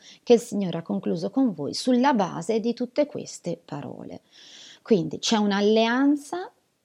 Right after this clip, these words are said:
eh, che è basata non sul rito, ma sull'osservanza delle parole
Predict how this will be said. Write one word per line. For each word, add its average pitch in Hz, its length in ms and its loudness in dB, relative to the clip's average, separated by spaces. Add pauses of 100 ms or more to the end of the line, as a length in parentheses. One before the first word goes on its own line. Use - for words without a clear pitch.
(220)
eh, 175 300 2
che 185 220 0
è 175 60 0
basata 190 920 0 (920)
non 285 260 8
sul 165 240 -2
rito, 156 560 -2 (800)
ma 254 220 4
sull'osservanza 240 1080 0
delle 180 260 0
parole 156 600 -2